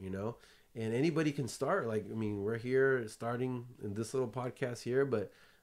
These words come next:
man, the vision, I see us being big. I want, I see us, I see this signing a, I see us signing a billion dollar deal in the future. That's my goal, ten years from now, right?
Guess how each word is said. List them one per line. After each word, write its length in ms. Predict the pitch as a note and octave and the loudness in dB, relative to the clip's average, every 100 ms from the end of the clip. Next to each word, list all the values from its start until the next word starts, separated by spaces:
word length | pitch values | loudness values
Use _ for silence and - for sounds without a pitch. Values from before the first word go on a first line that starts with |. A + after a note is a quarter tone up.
| - | -6
man, 240 | G#2+ A#2 | -2 0
the 100 | G#2+ | 2
vision, 400 | G#2+ C3+ E3 B2 | 6 6 6 0
I 200 | F#2 A2+ | 0 -2
see 240 | C3+ C#3 B2 | -2 -2 -2
us 100 | G#2 | -2
being 300 | A2+ A2 G2+ | -2 -2 0
big. 260 | G#2+ D3+ A2 | 2 4 4
I 120 | A#2 | 2
want, 200 | C3+ A2+ | 0 0
I 120 | A2+ | -2
see 220 | C3 A#2+ | -2 -2
us, 220 | A2+ - - - - - | -2 -4 -14 -20 -20 -10
I 80 | A#2 | -6
see 180 | A#2 D3 | -2 4
this 460 | C3+ C#3+ - - - | 8 8 6 -10 -12
signing 480 | - - B2 B2 A#2+ | -8 0 2 2 0
a, 120 | A2+ G#2 | -2 -2
I 180 | A2+ A#2+ | -2 -2
see 220 | - C#3 | 2 2
us 120 | - | 2
signing 280 | A#2+ B2 A2 | -4 -2 0
a 60 | |
billion 460 | F#2 A2 C#3+ C#3 G#2+ | 0 4 4 4 0
dollar 300 | G2 G2 F#2+ | -2 -2 -2
deal 160 | G2 G2 | 0 0
in 40 | |
the 80 | G2 | -2
future. 340 | - G#2 G2+ | -4 -4 -2
That's 240 | G2 C3+ B2+ | -2 -2 -2
my 140 | G2 | -4
goal, 180 | F#2+ F#2 | -2 -4
ten 240 | - C#3 C3 | -2 0 6
years 200 | C#3+ C#3+ | 4 4
from 120 | G2+ | -6
now, 140 | F#2 | -6
right? 280 | F#2+ A2 | -2 -2